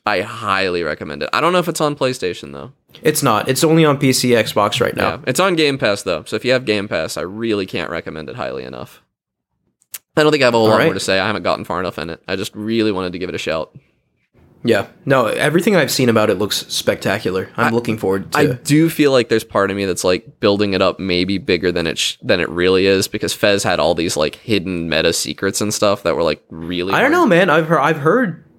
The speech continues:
Speaker 2: similar things from other
Speaker 1: Tu-,
Speaker 2: people about this game.
Speaker 1: Tunic does have that stuff, 'cause I,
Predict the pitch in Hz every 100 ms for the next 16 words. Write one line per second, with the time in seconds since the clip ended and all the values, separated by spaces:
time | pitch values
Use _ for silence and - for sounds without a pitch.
0 | _ - 165 175 147 170 208 - 135 131
1 | 135 147 170 113 107 107 104 - 120 117
2 | 131 123 123 117 113 113 107 123 117 -
3 | 143 139 - _ _ _ _ 107 90